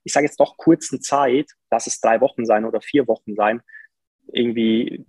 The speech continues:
Kontakte zu knüpfen, ja. Ähm, ich weiß nicht, ob's nur an der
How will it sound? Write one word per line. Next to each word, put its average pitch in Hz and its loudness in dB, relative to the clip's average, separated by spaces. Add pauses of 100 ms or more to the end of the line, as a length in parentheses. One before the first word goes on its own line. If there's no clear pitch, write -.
(120)
Kontakte - -2
zu - -6
knüpfen, - -14 (200)
ja. 139 0 (340)
Ähm, 113 0
ich - -8
weiß 160 -2
nicht, 156 -8
ob's - -6 (240)
nur 151 2
an 143 -2
der 135 4